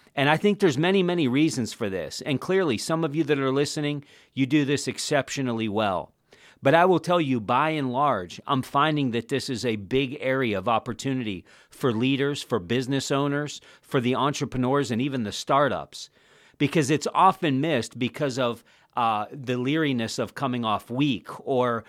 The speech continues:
we have so much to do that we're not taking time out to become vulnerable. So what does it mean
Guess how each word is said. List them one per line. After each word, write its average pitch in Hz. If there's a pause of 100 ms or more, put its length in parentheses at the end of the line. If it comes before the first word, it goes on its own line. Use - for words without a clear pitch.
(140)
we 147
have 143
so 160
much 139
to 135
do 127
that 117
we're 131
not 117
taking 127
time 117
out 117
to 131
become 110
vulnerable. 98 (500)
So -
what 185
does 160
it 127
mean 120